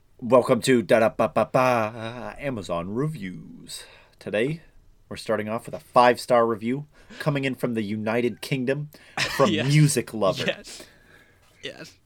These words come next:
Speaker 1: We've been sleeping on these. We've been sleeping on these U K reviews.
Speaker 2: We got
Speaker 1: These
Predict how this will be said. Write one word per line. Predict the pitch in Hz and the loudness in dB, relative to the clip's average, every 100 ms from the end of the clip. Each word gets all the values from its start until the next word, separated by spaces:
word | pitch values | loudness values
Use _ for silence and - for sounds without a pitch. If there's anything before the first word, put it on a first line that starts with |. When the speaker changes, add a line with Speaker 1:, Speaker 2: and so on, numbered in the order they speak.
| _ - | _ -10
Speaker 1:
We've | 165 156 | 0 6
been | 180 156 | 6 6
sleeping | - 254 262 214 | 4 4 6 10
on | 175 160 | 10 10
these. | 156 139 | 6 6
We've | 151 | 4
been | 285 233 | 4 2
sleeping | 156 - 233 285 220 202 | 2 0 4 6 8 8
on | 175 | 6
these | 151 135 | 6 4
U | 151 180 | 0 2
K | 156 131 | 6 6
reviews. | 120 107 113 110 107 117 113 - - - | 6 2 0 -2 -2 -4 -6 -10 -14 -10
Speaker 2:
We | 180 | -8
got | 220 247 175 | -6 -4 -2
Speaker 1:
These | 131 | -2